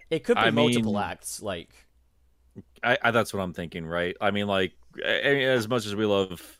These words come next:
Speaker 2: uh, Adventure two, they basically did that idea with the multiple characters. Yeah, there's different names and there's different layouts, but I mean, there's, there's a lot of reused assets and stuff like that.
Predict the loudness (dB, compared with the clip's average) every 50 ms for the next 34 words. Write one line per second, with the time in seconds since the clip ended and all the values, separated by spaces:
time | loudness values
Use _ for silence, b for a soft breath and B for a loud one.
0 | _ _ _ _ _ _ _ _ -4 2 2 4 4 4 2 2 2 0 0 -4
1 | -6 -6 -6 -4 -4 -2 -2 0 0 0 0 0 -2 -6 -12 _ _ -20 _ -20
2 | -20 _ 0 2 4 4 4 2 0 0 -2 -2 -2 -4 -6 -6 -6 _ -4 -2
3 | -2 -2 -2 -4 -10 _ _ -2 2 2 2 2 0 0 -2 -2 -2 -2 -4 -8
4 | -8 -4 -2 -2 -2 -2 -6 -8 -10 -12 -10 -8 -6 -4 -4 -6 -6 -8 -12 -12
5 | -12 -10 -4 -2 -2 -2 -2 -4 -8 -8 -8 -8 -8 -4 -2 0 4 4 4 4
6 | 4 2 2 2 0 2 2 4 4 4 2 0 -2 -2 0 -2 -2 0 -2 -4
7 | -2 -2 -2 2 4 4 4 4 2 2 0 0 0 2 0 0 -2 -2 -2 -2
8 | -2 0 0 0 0 -4 -4 -4 -2 0 0 0 0 -2 -4 -4 -6 -6 -4 0
9 | 0 0 0 -2 -4 -8 -8 -8 -14 -10 -10 -12 -12 _ -10 -12 -10 -8 -8 -6
10 | -6 -6 -10